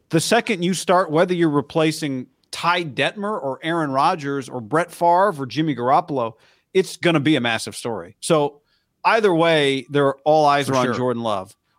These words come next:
Speaker 1: Just like all eyes were on Trey Lance, at least Jordan Love's got four years of really learning and practicing and playing and watching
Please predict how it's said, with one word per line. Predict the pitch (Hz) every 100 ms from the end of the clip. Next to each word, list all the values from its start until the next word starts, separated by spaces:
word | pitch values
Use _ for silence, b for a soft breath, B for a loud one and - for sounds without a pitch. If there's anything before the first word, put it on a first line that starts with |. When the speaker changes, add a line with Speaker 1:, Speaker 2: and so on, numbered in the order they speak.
| _
Speaker 1:
Just | - 190
like | 220 165
all | 165 160
eyes | 156 143
were | 147
on | 139
Trey | - 143
Lance, | 143 196 165 143 - _ _ _ _ _ -
at |
least | 220 220
Jordan | 196
Love's | 160 226
got | 160 -
four | - 170 175
years | 147 156 147
of | 127 101
really | 120 156 135
learning | 113 110 131 156 143 123 123
and | 104 -
practicing | 143 147 - 131 127 127
and | 107 -
playing | - 143 147 127 120
and | 110 101
watching | 110 131 - 127 113 110